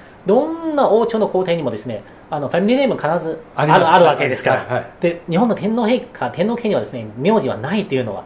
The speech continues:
Speaker 1: ちょっとびっくりしたんですけれども。
Speaker 2: まあ、その、そこがまたですね、
Speaker 1: うん。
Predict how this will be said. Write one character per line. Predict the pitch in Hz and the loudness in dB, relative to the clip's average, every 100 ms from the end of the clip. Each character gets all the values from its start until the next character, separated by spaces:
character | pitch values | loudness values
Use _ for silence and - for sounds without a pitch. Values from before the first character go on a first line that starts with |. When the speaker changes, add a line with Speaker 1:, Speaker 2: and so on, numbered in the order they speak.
| - - | -16 -8
Speaker 1:
ち | - | -4
ょ | |
っ | |
と | 180 | -4
び | |
っ | - | -4
く | 143 | -8
り | |
し | - | -8
た | 107 | -10
ん | |
で | 101 | -12
す | |
け | 120 | -16
れ | 101 | -8
ど | 98 | -2
も。 | |
Speaker 2:
ま | 180 | -2
あ、 | |
そ | - 247 | 0 -2
の、 | 254 | -2
そ | - 285 | -6 -4
こ | 311 247 | -2 -2
が | 185 | -2
ま | 151 | -4
た | 165 175 | -4 -4
で | 117 | -6
す | 135 | -8
ね、 | 143 | -6
Speaker 1:
う | |
ん。 | 156 120 | -4 -6